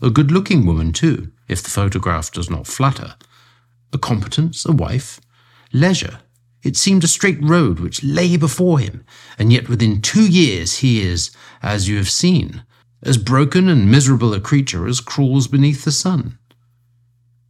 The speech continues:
"But what has happened?" The old story, Watson. A treacherous friend and a fickle wife. It would appear that Amberley has one hobby in life, and it is chess.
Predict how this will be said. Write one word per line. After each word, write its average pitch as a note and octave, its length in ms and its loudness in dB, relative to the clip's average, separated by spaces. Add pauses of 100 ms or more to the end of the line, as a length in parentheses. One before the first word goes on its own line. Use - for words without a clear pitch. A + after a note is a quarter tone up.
(400)
"But F#2+ 100 -2
what B2 160 0
has C#3 100 2
happened?" C#3+ 460 -2 (1000)
The B2 120 -4
old D#3 320 4
story, F3 600 0
Watson. G#2+ 600 -4 (340)
A - 80 -8
treacherous D3+ 480 -2
friend D3 460 2
and A#2+ 100 4
a G#2 60 -4
fickle C#3 460 -2
wife. A#2 520 -2 (480)
It G#2 140 -2
would G2+ 100 -2
appear A#2+ 300 2
that G#2+ 200 -4
Amberley A2+ 420 2
has E2 240 -4
one A2 320 0
hobby F#2 320 -2
in E2+ 180 -4
life, - 380 -8 (200)
and F#2 120 -2
it E2 160 -4
is D#2+ 160 -6 (100)
chess. - 460 -4